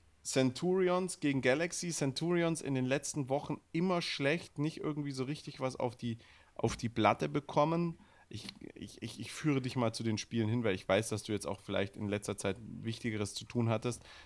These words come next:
Ähm, Galaxy gerade so auf dem Aufmarsch, Centurions zwei in vier, Galaxy drei in drei.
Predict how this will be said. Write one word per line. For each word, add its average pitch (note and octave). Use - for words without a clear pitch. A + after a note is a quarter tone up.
Ähm, A2
Galaxy C#3
gerade B2+
so B2+
auf A2+
dem A#2+
Aufmarsch, D3
Centurions B2
zwei A#2+
in A#2+
vier, C3+
Galaxy A#2+
drei A2
in A2+
drei. A#2+